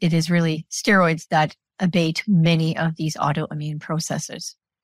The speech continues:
In some cases, there are special considerations like the need to get subspecialists involved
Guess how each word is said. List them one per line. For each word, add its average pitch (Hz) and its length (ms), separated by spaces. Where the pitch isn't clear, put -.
In 226 180
some 240 260
cases, 226 420
there 190 140
are 175 100
special 190 420
considerations 180 840
like 156 180
the 165 80
need 165 260
to - 80
get 156 200
subspecialists 175 680
involved 160 480